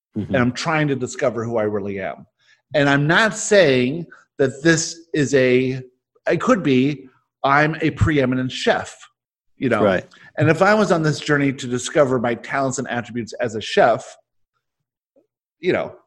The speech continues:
Speaker 2: other people may say, "You suck as a chef." And other people may say, "You suck as a spiritual leader." But I
Speaker 1: Mm-hmm.
Speaker 2: have to, to allow myself the leeway to go to the heights that are
Speaker 1: Right.
Speaker 2: possible,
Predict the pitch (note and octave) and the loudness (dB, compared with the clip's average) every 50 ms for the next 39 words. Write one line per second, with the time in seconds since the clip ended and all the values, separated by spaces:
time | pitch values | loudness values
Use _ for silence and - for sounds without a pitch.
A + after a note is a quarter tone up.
0 | _ _ _ F3 F#3+ G#3 G#3+ F3+ G3+ E3+ E3+ D3+ D3+ D3+ - D3+ C#3 D3 C#3+ - | _ _ _ 4 6 6 6 6 6 4 4 0 0 0 2 2 0 0 0 -2
1 | G3+ A3 F#3 - - B3 A#3+ A#3+ - C#3 A#2 A#2 G#2+ - B2+ - - - - - | 0 0 0 2 2 0 0 0 -2 -4 -4 -4 -6 -4 -6 -6 -6 -8 -16 -20
2 | _ _ _ _ _ - C#3 D3+ E3+ F3 F3+ F#3+ E3+ D#3 C#3 C#3+ D3 C#3+ - C#3+ | _ _ _ _ _ 0 2 4 4 4 4 4 2 2 2 2 2 2 2 2
3 | C3 C#3 E3 E3+ D#3 - - B2 A#2+ - D3 C3+ C3+ B2+ - C3+ B2 B2 - C3+ | 2 4 2 2 2 0 -2 -2 -2 -2 -4 -6 -6 -4 -4 -4 -4 -4 -4 2
4 | D#3 F#3+ G#3 E3+ C#3+ A#2 A2+ - - _ _ _ _ - - _ _ _ D3 C#3+ | 4 4 4 6 2 0 -2 -6 -14 _ _ _ _ -20 -20 _ _ _ 2 2
5 | E3+ G3+ G3+ G3 G3 F#3 F3 - - D#3+ D3+ D3 D3 D3 D3 - - - _ _ | 4 4 4 4 2 2 2 2 0 2 2 4 2 0 -4 -10 -18 -20 _ _
6 | _ _ _ _ _ _ _ _ _ _ _ _ _ _ _ - - D#3+ D#3 C#3+ | _ _ _ _ _ _ _ _ _ _ _ _ _ _ _ -2 2 4 4 6
7 | C#3+ D#3 E3+ F#3+ G#3 G3+ G3 F3 D#3 D3+ - - C#3+ C3+ C3+ C3+ C3 - - - | 6 6 4 4 2 2 0 -2 -4 -4 -2 -2 -2 -2 -2 -2 -4 -8 -16 -20
8 | _ _ - B2 A#2+ B2 A#2+ B2+ C3+ D3+ F3+ G3 G3 E3+ C#3 B2+ A2+ G#2 G2+ G2 | _ _ -8 -2 -2 0 2 2 2 4 4 4 2 2 2 2 2 2 -2 -4
9 | G2 G2+ G2+ - _ _ _ _ _ _ - - D3 C#3 C3 G#2+ D3 D3 C#3+ C#3 | -6 -8 -8 -12 _ _ _ _ _ _ 0 2 2 2 4 6 6 6 8 8
10 | C3+ C3+ C3+ C3+ C3+ B2+ - C#3+ C3 C3+ B2 A#2+ - - C#3+ C#3 A2 - - - | 6 6 4 2 0 -2 -6 -2 0 0 0 0 -2 -2 0 0 0 -2 -6 -8
11 | - - - - _ _ _ _ - B2 A2 G#2 - - A2+ A#2 A#2 B2 B2 A#2 | -10 -10 -10 -14 _ _ _ _ -6 -6 -6 -6 -6 -4 0 4 4 6 6 4
12 | F#2+ D#2 - - | 2 0 -4 -12